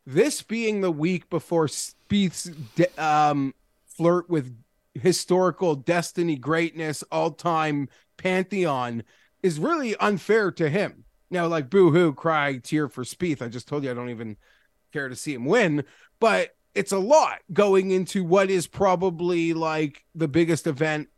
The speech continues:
almost for the year for him outside of the Masters now. Like, right? That's, like, in terms of a preparation, trying to peak standpoint. So it's a lot.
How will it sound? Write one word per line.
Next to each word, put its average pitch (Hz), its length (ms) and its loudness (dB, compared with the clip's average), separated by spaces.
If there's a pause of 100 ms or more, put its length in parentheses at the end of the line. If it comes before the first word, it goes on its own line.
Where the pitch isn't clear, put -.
(280)
almost 220 360 0
for 160 140 -2
the 135 100 -2
year 170 240 0
for 127 180 -6
him 117 180 -8
outside 127 400 -4
of 110 180 -10
the 113 80 -10
Masters 104 840 -8
now. 71 380 -16 (260)
Like, 95 420 -10
right? 165 380 -2 (200)
That's, 135 200 -8
like, 127 240 -8
in 127 100 -8
terms 139 260 -6
of 120 100 -10
a 123 80 -8
preparation, 131 720 -8
trying 127 220 -8
to 110 120 -10 (140)
peak 156 220 -12
standpoint. 180 640 -4 (720)
So 165 180 -2
it's 165 140 -6
a 185 40 0
lot. 196 400 2